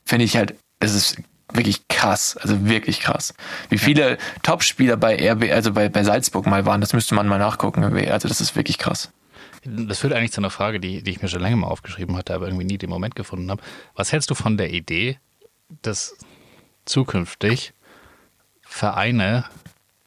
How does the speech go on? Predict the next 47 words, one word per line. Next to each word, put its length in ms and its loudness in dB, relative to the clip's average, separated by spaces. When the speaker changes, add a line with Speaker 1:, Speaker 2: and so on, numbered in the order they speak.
Speaker 2:
keine 240 0
Spiel-, 300 -4
also 380 0
nicht 420 -4
einen 280 0
extrem 340 -2
teuren 320 0
Spieler 300 -2
kaufen, 400 -2
sondern 240 -2
einfach 340 -6
einen 140 -4
zweiten 340 -2
Verein? 460 -2
Also 300 -2
warum 340 2
Speaker 1:
Was? 60 -2
Speaker 2:
hat 280 -4
ein 140 0
F 200 -2
C 120 -2
Bayern 460 0
oder 240 0
ein 100 -2
F 140 -4
C 120 -6
Barcelona 680 0
oder 160 0
ein 100 0
Real 260 0
Madrid, 420 -2
warum 320 2
haben 160 2
die 80 2
nicht, 420 -2
warum 180 2
kaufen 320 0
die 60 2
sich 160 0
nicht 160 -2
noch 160 0
einen 120 2
Verein 340 0
in 160 0
einer 80 -6
anderen 320 -4
Liga, 400 -4